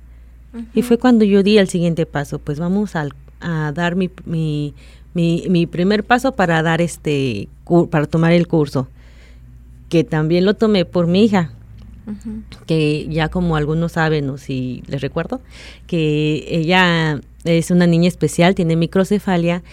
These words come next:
Speaker 1: y su desarrollo es más atrasado que los niños, entre paréntesis, normales.
Speaker 2: Típicos,
Speaker 1: Típicos.
Speaker 2: diría Ivonne.
Speaker 1: <laughs> Eh, y yo dije, "Bueno, si a mí me funcionó,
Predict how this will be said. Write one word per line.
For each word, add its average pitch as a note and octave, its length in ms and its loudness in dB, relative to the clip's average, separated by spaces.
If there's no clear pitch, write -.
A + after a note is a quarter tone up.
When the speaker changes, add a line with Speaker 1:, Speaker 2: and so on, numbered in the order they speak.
Speaker 1:
y G3 120 0
su F3+ 160 -2
desarrollo E3 640 0
es D#3 260 2
más D#3+ 160 -2
atrasado D#3 500 -2
que D#3 160 -2
los C#3 160 0
niños, D3 540 -2
entre C3+ 340 -6
paréntesis, C#3 520 -6
normales. F#3 600 -2
Speaker 2:
Típicos, G3+ 480 -2
Speaker 1:
Típicos. G3+ 460 0
Speaker 2:
diría C#4 140 -2
Ivonne. E3 360 -4
Speaker 1:
<laughs> B3+ 540 2
Eh, F#3 400 -2
y A3 240 2
yo G#3+ 100 6
dije, A3 240 2
"Bueno, C#4 280 4
si - 100 2
a - 20 6
mí A3 140 8
me B3+ 120 4
funcionó, A3+ 680 4